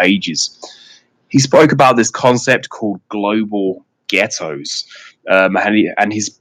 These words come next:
central argument is that countries are gonna become, um, these global ghettos, um, if the centers of political and economic and military power keep offshoring,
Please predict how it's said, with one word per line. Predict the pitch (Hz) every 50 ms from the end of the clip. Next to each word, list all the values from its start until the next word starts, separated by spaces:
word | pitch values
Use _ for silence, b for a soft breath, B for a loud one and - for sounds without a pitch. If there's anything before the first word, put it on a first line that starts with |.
| _ -
central | 139 - - 143 131 110 101 -
argument | 82 110 139 143 139 107 87 85 87 - -
is | 95 92 92 -
that | 104 95 95 - - - -
countries | - - - 147 156 151 - 104 98 95 90 101
are | 101
gonna | - 107 104
become, | 98 101 95 - - 98 95 95 92 92 92 95 - _
um, | 87 92 90 87 90 90 90 87 87 82 _ _ -
these | 98 98 92 -
global | - - 101 98 110 113 117 104 101 95 92 90 87 - - _ _ _
ghettos, | - 113 120 120 - 95 80 76 76 - - B B B B B B B -
um, | 87 90 92 90 - - -
if | 113 113 104 - - - - _ _ _ _ _ _ -
the | 101 104 104 101 95 95 95 95 90 90 - _ _ _ _ b b b b b b b
centers | - - - 123 117 117 104 104 110 110 - -
of | 92 95 92 -
political | - 104 104 107 104 - - - 107 104 104 104
and | 101 90 85 -
economic | 98 107 - - 101 98 95 98 98 - -
and | 95 95
military | 101 104 98 92 - 107 95 95
power | - - - 147 175 151 117 107
keep | 107 - - - 117 113 - - -
offshoring, | 98 104 - - - - - - 170 185 202 185 135 104 80 -